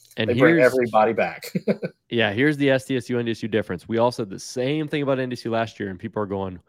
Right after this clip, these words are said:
Speaker 1: "Well, you said it about the Bison." The Bison actually lost players.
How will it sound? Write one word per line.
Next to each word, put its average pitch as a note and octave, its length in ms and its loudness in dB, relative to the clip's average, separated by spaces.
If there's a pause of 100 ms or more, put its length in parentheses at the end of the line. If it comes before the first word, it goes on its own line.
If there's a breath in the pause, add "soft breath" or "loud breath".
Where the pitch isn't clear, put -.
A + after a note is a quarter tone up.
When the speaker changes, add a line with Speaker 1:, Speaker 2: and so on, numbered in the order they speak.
(280)
Speaker 1:
"Well, G#2+ 80 -6
you G#2+ 60 -6
said C#3+ 220 -4
it C#3+ 60 0
about C#3+ 300 0
the C3 40 -12
Bison." A#2+ 520 0 (760)
The A#2 100 -6
Bison F3+ 340 2
actually D#3 280 -2
lost B2 560 -2
players. G2 640 -10